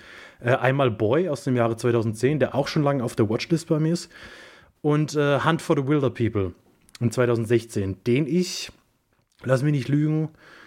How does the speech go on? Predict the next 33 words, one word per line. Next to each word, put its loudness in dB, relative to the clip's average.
ich -6
glaub, 0
es -6
war 2
einer 2
der 2
ersten -4
Filme, 0
die 0
ich -6
dieses -6
Jahr 2
gesehen 0
hab. -4
Irgendwie 0
relativ -2
früh 0
im 0
Januar, 2
weil 2
ich -2
die -4
auch -2
lange 0
auf -2
der 0
Liste 0
hatte, 0
grad -2
wegen 0
Taika 0
Waititi. 0
Ähm, 0